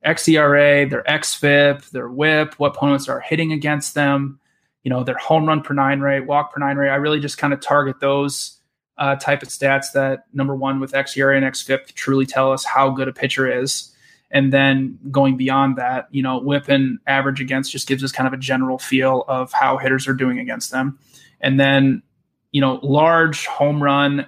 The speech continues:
and walk per nine rates are always really concerning, and low ones are very good. It can tell you how good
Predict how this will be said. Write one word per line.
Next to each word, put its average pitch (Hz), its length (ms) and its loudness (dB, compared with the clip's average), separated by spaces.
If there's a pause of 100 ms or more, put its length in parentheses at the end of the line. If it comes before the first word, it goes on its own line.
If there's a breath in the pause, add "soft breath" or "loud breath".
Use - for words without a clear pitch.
(120)
and 135 360 -4 (180)
walk 139 380 -2
per 131 120 0
nine 131 280 0
rates 135 300 -2
are 131 60 0
always 131 280 -2
really 135 160 -4
concerning, 135 480 -2
and 127 160 -4
low 131 180 -2
ones 135 260 0
are 131 60 -2
very 131 240 -4
good. 139 420 -2
It 135 100 -20
can 135 120 -4
tell 131 200 0
you 131 120 2
how 131 160 4
good 131 320 -2